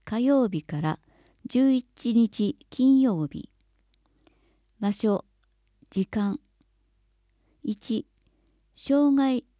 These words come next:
学習課社会教育係、午前八時四十五分から午後八時。土曜、日曜日を除く。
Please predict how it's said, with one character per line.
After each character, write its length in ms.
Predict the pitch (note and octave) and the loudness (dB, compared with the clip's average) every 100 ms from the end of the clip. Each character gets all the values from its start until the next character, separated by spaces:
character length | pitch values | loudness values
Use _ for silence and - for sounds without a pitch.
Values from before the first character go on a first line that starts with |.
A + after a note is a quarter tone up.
| - | -4
学 240 | G3 G3+ | -4 -4
習 360 | B3 - B3 A#3 | -8 -2 -2 -2
課 280 | - G3+ - _ _ _ _ _ _ _ - | -4 -4 -6 _ _ _ _ _ _ _ -8
社 180 | A3 | -4
会 340 | G#3 C4 B3+ - _ | -2 0 -2 -4 _
教 260 | - B3+ C#4+ | -4 0 2
育 260 | C#4 - | 0 -2
係、 540 | B3+ A#3 - D#3+ D3 - _ _ _ _ _ _ _ _ _ - | -2 -2 -4 -6 -6 -8 _ _ _ _ _ _ _ _ _ -4
午 140 | C4 B3 | -2 0
前 260 | G3+ F#3 - | 0 -2 -6
八 320 | A3 A#3 C4+ | -6 -2 -2
時 220 | G#3 F3+ | 0 -2
四 300 | - C#4+ C4 | 2 6 6
十 260 | - F3+ D#3 | 4 0 -2
五 160 | D3 A3+ | -2 -4
分 300 | A#3+ F#3+ D#3+ | 0 0 -2
か 220 | - D#3+ | -6 -4
ら 160 | D#3+ - _ _ | -2 -4 _ _
午 120 | A#3+ | 0
後 140 | A#3+ F3 | 0 -2
八 400 | - E3 - F3 | -6 -10 -4 -4
時。 160 | C#3 _ _ _ _ _ _ _ _ _ _ _ _ _ _ _ - | -6 _ _ _ _ _ _ _ _ _ _ _ _ _ _ _ -2
土 140 | G#3 | 0
曜、 400 | B3 C#4 G3 - _ - | 4 4 2 -2 _ -6
日 320 | F#3 - B3+ | -6 -2 0
曜 220 | C#4 C4 | 2 2
日 180 | G3 E3+ | 0 -2
を 140 | D3 | -2
除 340 | - D#3+ E3 E3+ | -2 -4 -4 -6
く。 200 | - D3 | -6 -10